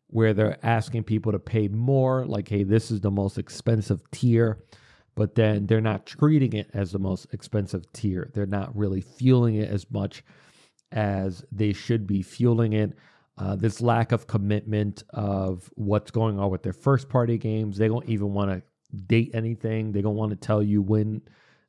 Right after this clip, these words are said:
uh, Horizon Forbidden West will hit that service because it, you know, Sony's just looking really closely at those numbers. And until Horizon Forbidden West exists really dead in the water from a retail perspective, and, and they,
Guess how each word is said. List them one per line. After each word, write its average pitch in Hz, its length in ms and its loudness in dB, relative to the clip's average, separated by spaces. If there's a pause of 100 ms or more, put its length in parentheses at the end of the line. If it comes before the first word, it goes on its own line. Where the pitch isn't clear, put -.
(160)
uh, 92 220 -6
Horizon 110 540 2
Forbidden 110 580 2
West 104 380 -2
will 107 180 -2
hit 101 240 -4
that 98 160 -4
service 127 460 0
because 98 440 -4 (480)
it, 110 160 -2 (140)
you 113 120 -2
know, 95 200 -2
Sony's 120 400 0
just 101 160 -8
looking 110 420 -2
really 120 260 2
closely 113 440 -2
at 95 140 -6
those 95 220 -6
numbers. 98 540 -8 (540)
And 101 260 -2
until 110 400 0
Horizon 107 500 2
Forbidden 104 480 0
West 98 440 -2
exists 104 560 -2
really 113 320 4
dead 104 280 2
in 98 60 -2
the 98 60 0
water 98 560 0
from 104 180 -6
a 98 60 -2
retail 104 440 0
perspective, 104 600 -2
and, 92 260 -8
and 95 180 -8
they, 101 140 -4